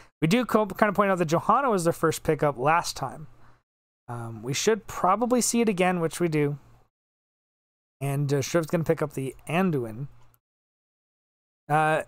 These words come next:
Ana was still available, but I guess they feel like they didn't get what they wanted out of that hero, so we're, we're gonna default over to Anduin instead. Uh, don't get me wrong, I really do think Anduin is a fantastic healer.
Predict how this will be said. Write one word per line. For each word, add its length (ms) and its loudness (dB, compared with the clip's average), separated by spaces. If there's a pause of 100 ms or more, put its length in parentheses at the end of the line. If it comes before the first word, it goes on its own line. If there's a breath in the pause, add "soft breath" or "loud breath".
(100)
Ana 220 4
was 180 2
still 220 2
available, 500 2
but 200 0
I 80 2
guess 240 2
they 100 2
feel 180 2
like 140 0
they 140 0
didn't 680 -2
get 380 0
what 220 0
they 120 2
wanted 460 2
out 160 2
of 80 0
that 160 -2
hero, 480 0
so 220 -2
we're, 80 -2
we're 200 -2
gonna 200 0
default 340 2
over 180 0
to 80 0
Anduin 400 0
instead. 680 -2 (880 soft breath)
Uh, 240 -10
don't 180 2
get 120 4
me 100 4
wrong, 420 2
I 200 4
really 400 2
do 160 2
think 240 -2
Anduin 340 2
is 140 -4
a 40 -4
fantastic 600 -2 (560)
healer. 340 -2